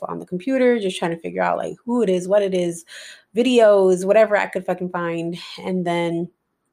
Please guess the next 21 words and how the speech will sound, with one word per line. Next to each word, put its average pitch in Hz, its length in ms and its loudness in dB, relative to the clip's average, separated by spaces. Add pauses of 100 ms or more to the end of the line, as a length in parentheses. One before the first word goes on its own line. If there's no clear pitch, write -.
(1300)
I 175 280 2
saw, 180 1000 -2 (140)
um, 175 760 -6 (360)
when 190 220 0
I 175 120 2
was 175 340 -2 (100)
sleeping 208 500 -4
that 165 160 -6
night, 170 380 -6
I 175 140 -4
just, 170 340 -10
I - 80 -2
guess 185 180 -2
'cause 196 200 -6
it 196 60 -2
was 185 160 -4
so 180 160 4
heavy 175 280 -2
on 170 140 -2
my 170 120 -2
mind, 175 500 -2